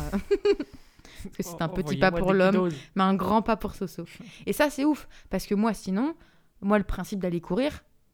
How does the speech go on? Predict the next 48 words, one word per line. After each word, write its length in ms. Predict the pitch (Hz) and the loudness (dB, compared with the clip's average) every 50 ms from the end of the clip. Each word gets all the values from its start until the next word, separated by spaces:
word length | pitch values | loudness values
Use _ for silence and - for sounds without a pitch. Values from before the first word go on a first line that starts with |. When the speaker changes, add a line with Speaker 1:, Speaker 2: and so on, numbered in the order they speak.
| _ _ | _ _
Speaker 1:
c'est 180 | - - - 185 | -10 -6 -6 -4
le 60 | 160 | -2
principe, 380 | - - 165 165 - 214 185 - | -4 -4 -4 -6 -6 -8 -8 -10
c'est 140 | - - | -12 -12
surtout, 360 | - - 170 - - 254 233 208 | -10 -10 -8 -6 -4 -2 -2 -2
euh, 340 | 180 160 156 151 156 156 - - _ _ _ _ _ _ _ _ | -2 -2 -4 -4 -6 -6 -8 -10 _ _ _ _ _ _ _ _
trouver 260 | - - - 185 180 | 2 2 2 2 0
un 100 | 175 170 | -2 -2
endroit 220 | 165 160 180 214 214 | -2 -2 -2 -2 -4
pour 160 | - 165 - | -6 -8 -10
s'arrêter. 440 | - 170 160 165 190 - 233 214 - - _ _ _ _ _ _ _ _ _ _ _ _ - - _ _ _ _ _ _ _ _ _ _ - - - - - - - - | -8 -6 -6 -6 -6 -6 -8 -10 -12 -16 _ _ _ _ _ _ _ _ _ _ _ _ -20 -20 _ _ _ _ _ _ _ _ _ _ -12 -6 -4 -4 -2 -2 -2 -2
Et 100 | 170 180 | -2 -2
du 140 | 156 170 165 | -2 0 2
coup, 100 | 226 220 | 4 4
<laughs> 460 | - - - - 269 269 240 - - | 4 2 -2 -6 -6 -6 -6 -6 -10
ce 60 | - | -8
qui 100 | - 202 | -4 -2
est 120 | 196 180 - | -2 -2 0
totalement 400 | - 196 190 - 175 170 175 170 160 | -2 -2 0 -2 -2 -2 -2 -4 -6
con. 200 | - - 156 160 - - - - - - - - | -6 -10 -12 -12 -14 -18 -20 -20 -20 -8 0 4
Mais 260 | 233 302 - 381 285 | 4 6 8 6 6
du 200 | 214 190 202 196 - | 6 4 0 -2 0
coup, 180 | - 330 359 - - - - - - - | 0 0 0 0 -2 -10 -16 -12 -6 -2
non, 60 | 214 | 0
mais 160 | 214 208 208 190 | 2 2 2 2
du 120 | 170 190 | 0 -2
coup, 120 | - - 330 | -2 0 2
le 140 | 240 240 | 2 2
fait 220 | 233 - 294 285 - | 2 2 2 0 0
que 100 | - 214 | -2 -4
j'ai 140 | 170 190 190 | -2 -4 -4
switché 520 | - - - 269 - - - 277 269 254 | -4 -6 -6 -6 -6 -6 -6 -6 -6 -6
dans 140 | 220 208 196 | -6 -4 -4
mon 80 | 190 | -4
mental, 440 | 180 175 170 170 - 208 220 226 - - | -4 -4 -6 -6 -4 -4 -4 -4 -6 -10
je 80 | - - | -14 -2
pense 240 | - - 277 269 - | 2 2 2 2 0
par 180 | - 214 208 | -4 -6 -6
contre 180 | - 240 226 185 | -6 -8 -8 -8
que 80 | - 196 | -8 -10
c'est 200 | - - - 170 | -10 -8 -6 -6
un, 340 | 156 156 151 151 151 156 160 - - - - - | -4 -4 -4 -6 -8 -10 -12 -16 -20 -20 -20 -20
c'est 160 | - - - | -10 -8 -6
un, 220 | 160 175 170 165 160 | -4 -4 -4 -6 -6
c'est 140 | - - | -6 -8
un 80 | 175 165 | -8 -8
pas. 240 | 160 - 151 - - _ - - - - - - - - | -8 -8 -10 -10 -14 _ -18 -16 -16 -16 -16 -16 -12 -6
Speaker 2:
Ah. 400 | - 127 127 123 110 101 - | -2 0 0 0 -2 -4 -8